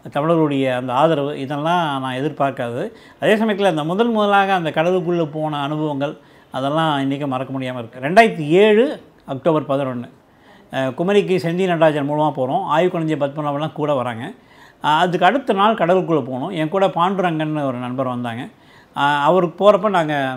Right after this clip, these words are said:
அதியமான் இப்ப இறந்துட்டாங்க, அ, கடல்சார் தொல்லியல். அவரை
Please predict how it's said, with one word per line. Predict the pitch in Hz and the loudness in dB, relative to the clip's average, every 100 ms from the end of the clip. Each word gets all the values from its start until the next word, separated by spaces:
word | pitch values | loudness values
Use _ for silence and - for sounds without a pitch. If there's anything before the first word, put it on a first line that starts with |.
| 135 | -6
அதியமான் | 135 196 233 180 143 | -4 0 0 0 -2
இப்ப | 127 143 | 0 -2
இறந்துட்டாங்க, | 185 160 123 | -2 -4 -6
அ, | 123 - 135 | -8 -12 -12
கடல்சார் | 127 147 180 175 151 | -6 -2 0 2 0
தொல்லியல். | 147 135 131 | 0 -4 -4
அவரை | 135 151 | 0 0